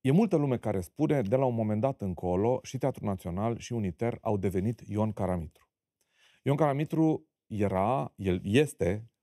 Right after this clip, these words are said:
o personalitate extrem de puternică, e cineva care a trecut printr-o experiență socială și profesională extrem de diversă și de consistentă. Um, a avut oameni care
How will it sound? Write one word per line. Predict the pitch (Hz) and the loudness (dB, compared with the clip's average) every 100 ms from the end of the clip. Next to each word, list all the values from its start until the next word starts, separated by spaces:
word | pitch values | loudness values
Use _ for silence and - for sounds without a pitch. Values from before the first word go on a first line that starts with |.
| _ | _
o | 104 | -4
personalitate | - 98 95 95 117 110 | 0 0 0 0 -2 -2
extrem | 90 - - 110 110 80 | -4 -2 2 4 4 0
de | 80 | -8
puternică, | - - 76 - 98 - 127 - _ _ _ _ _ _ | -8 -6 -6 -6 -10 -8 -8 -10 _ _ _ _ _ _
e | - 110 | -4 0
cineva | 165 151 143 | 0 2 0
care | 151 135 | 2 0
a | |
trecut | 113 98 131 - | 0 -2 -4 -2
printr-o | 110 104 | -2 0
experiență | 92 - 90 170 170 | -2 0 2 2 0
socială | 123 98 - 101 92 | -4 -4 0 0 0
și | 82 | -4
profesională | - 90 92 - 87 92 87 82 85 - | -6 -6 -6 -4 -2 -2 0 -2 -6 -10
extrem | - - 101 143 123 | -12 0 2 4 2
de | |
diversă | 90 104 95 92 - 80 | 0 0 -2 -2 -6 -10
și | - 85 | -10 -8
de | |
consistentă. | 90 92 90 90 - 80 73 - - - _ _ _ _ _ _ _ _ | -4 -2 -2 -4 -4 -4 -4 -8 -10 -12 _ _ _ _ _ _ _ _
Um, | - 110 107 101 95 95 87 _ _ _ _ _ _ | 0 2 4 4 2 0 -4 _ _ _ _ _ _
a | - 107 | 0 2
avut | 110 180 | 4 2
oameni | 151 156 139 104 | 2 2 2 0
care | - 104 104 101 - | 0 0 2 2 -2